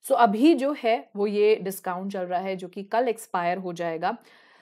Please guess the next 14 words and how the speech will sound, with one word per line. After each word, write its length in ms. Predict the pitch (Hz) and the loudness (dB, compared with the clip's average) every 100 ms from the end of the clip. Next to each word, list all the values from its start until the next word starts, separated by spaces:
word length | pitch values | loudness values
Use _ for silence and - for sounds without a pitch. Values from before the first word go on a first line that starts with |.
| _ | _
So 400 | - 226 208 208 | -4 2 4 4
ट्वेंटी 380 | 247 240 240 294 | 2 0 0 -2
फिफ्थ 420 | 302 - 285 - | -2 -4 -4 -4
को 160 | - 262 | -4 0
ये 140 | 247 | 2
एक्सपायर 560 | 226 - - 185 185 220 | 2 0 0 2 2 0
हो 200 | 214 220 | 0 0
जाएगा। 460 | 220 214 208 247 - _ _ _ _ _ _ _ _ _ _ | 2 0 0 -2 -2 _ _ _ _ _ _ _ _ _ _
और 340 | 214 208 202 196 - - | -2 -2 -2 -8 -10 0
ऑफर 360 | 226 226 - 302 | 2 2 -2 -2
क्या 240 | 311 254 | 0 0
चल 240 | 240 240 226 | 2 2 2
रहा 120 | 233 | 0
है 120 | 294 | -2